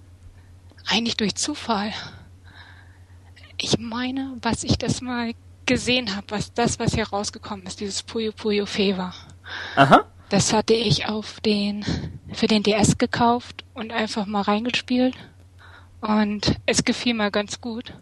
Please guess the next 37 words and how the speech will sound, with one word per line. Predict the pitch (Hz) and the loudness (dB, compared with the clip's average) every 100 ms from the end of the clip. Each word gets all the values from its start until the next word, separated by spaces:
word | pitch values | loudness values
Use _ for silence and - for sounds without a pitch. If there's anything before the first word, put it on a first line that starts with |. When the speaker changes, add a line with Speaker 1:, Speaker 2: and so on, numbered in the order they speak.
| - | -4
Speaker 2:
Mhm. | 135 120 156 | -2 0 0
Speaker 1:
Also | 214 202 220 | 0 2 0
auch | |
von | 202 214 208 | 0 -2 -2
den | 202 196 190 - - - | -2 -4 -8 -16 -16 -2
Charakteren | 220 202 - 214 214 | 0 0 -2 -2 -2
her. | 208 220 214 - - - - - | -2 -4 -4 -10 -20 -20 -20 -2
Der | 220 | 0
Stil | - - 226 | 2 2 0
war | 202 | 0
ein | 202 | -6
bisschen | 208 214 | -10 -12
ungewöhnlich. | 202 220 220 226 240 247 254 | -12 -8 -8 -8 -6 -2 2
<laughs> | - - - - - - - - - - - - - - - - - - | 4 4 0 -6 0 2 0 -8 -18 -16 -16 -16 -18 -20 -20 -20 -20 -16
Aber | - 190 - 190 185 - - - - - - | -12 -12 -14 -18 -18 -20 -20 -20 -20 -16 -6
es | 196 226 | -4 -2
hat | 220 - | -2 -2
sehr | 220 | -4
viel | - 233 | -2 -2
Spaß | - 202 202 | -2 -4 -6
gemacht | - 185 190 - | -10 -14 -16 -18
und | 202 190 | -10 -4
seitdem | 190 208 208 | -2 -2 -4
bin | 196 196 | -8 -6
ich | 202 | -4
dran | - 214 220 | -2 -4 -6
geblieben. | 220 175 185 - - - - - | -8 -12 -14 -14 -14 -14 -20 -8
Speaker 2:
Ach | 127 | -4
so, | 139 156 | 2 2
und | 113 | 4
dann | 113 | 2
hast | 143 147 | 4 4
du | |
auch | 147 | 6
mal | 147 | 6
schon | 147 147 | 6 2
geschaut, | 139 151 147 147 | 2 6 6 6